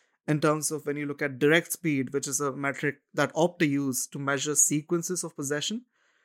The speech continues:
So sequences of possession that start just inside their own half and then progress towards the opposition goal.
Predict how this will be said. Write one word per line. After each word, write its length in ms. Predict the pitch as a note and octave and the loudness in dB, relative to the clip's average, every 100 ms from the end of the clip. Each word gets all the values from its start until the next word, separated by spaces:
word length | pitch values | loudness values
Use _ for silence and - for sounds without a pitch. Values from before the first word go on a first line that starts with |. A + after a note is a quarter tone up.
| _ | _
So 380 | - D#3+ D3 - | 4 6 6 0
sequences 480 | - G#3 A3+ G3+ F#3+ | 2 2 2 -4 -4
of 80 | E3+ | -4
possession 340 | D#3 D3+ E3+ | -2 -2 -4
that 180 | D3+ D3 | -6 -4
start 260 | D3+ C#3+ - - - | -2 -2 -6 -20 -6
just 420 | - F#3+ F#3 - - | 2 4 4 2 -2
inside 360 | D3 - C#3+ | -4 0 -2
their 140 | C#3 C#3+ | 0 -2
own 160 | C#3 | -4
half 300 | C#3 C#3 C3+ | -4 -4 -4
and 120 | D3 C3+ | -6 -4
then 200 | C3+ C3+ | -4 -4
progress 400 | D3+ C3+ D3+ - | -4 -2 -2 -2
towards 340 | D3 D3 C#3 | -4 -4 -4
the 80 | C#3+ | -6
opposition 420 | - C#3+ - C#3 | -10 -10 -10 -6
goal. 300 | D3 D3+ B2+ | 0 0 -2